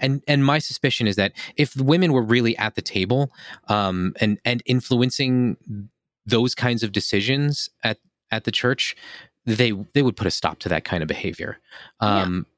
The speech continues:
Speaker 1: and not just, like, the statements themselves of, like, you know, "God gave me a smoking hot wife," but 'cause that's a symptom of,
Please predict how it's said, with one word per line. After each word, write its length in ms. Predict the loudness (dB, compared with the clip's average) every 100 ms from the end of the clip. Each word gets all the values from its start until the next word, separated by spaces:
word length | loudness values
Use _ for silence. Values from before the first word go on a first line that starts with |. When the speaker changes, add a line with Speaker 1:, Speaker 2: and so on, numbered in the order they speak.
| -2
Speaker 1:
and 100 | 2
not 160 | 0
just, 340 | 2 0 2 0
like, 280 | 0 -2 -8
the 240 | -2 0
statements 560 | 0 -4 -4 0 -2 0
themselves 560 | -2 0 0 0 0
of, 100 | 0
like, 300 | 0 0 -2 -4
you 100 | -2
know, 180 | -2
"God 260 | -2 -4 -4
gave 160 | -4 -4
me 140 | -4
a 40 | -4
smoking 340 | 0 0 2
hot 220 | 0 2
wife," 240 | 2 0 -6 -14 -14 -14 0
but 160 | 0 0 _ _ -2
'cause 80 | 2
that's 160 | 2 0
a 60 | -2
symptom 540 | -2 -2 0 -2 0
of, 320 | 0 -2 -8